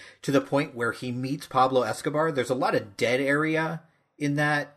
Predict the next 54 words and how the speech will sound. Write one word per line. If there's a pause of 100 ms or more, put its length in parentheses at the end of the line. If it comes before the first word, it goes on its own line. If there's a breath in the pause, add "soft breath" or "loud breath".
in
that
middle
section, (280 loud breath)
and
it
took
me
a
while
to
kinda
get
back
into
it,
and
I
think
Cliff
Curtis's
performance
kinda (380 soft breath)
woke
me
up,
and
I
was
like,
"Oh,
okay,
it's
serious
now."
So
I
think
overall
it's
a
good
movie (260 loud breath)
and
worth
watching.
It's
just
not
a
movie
I
can
imagine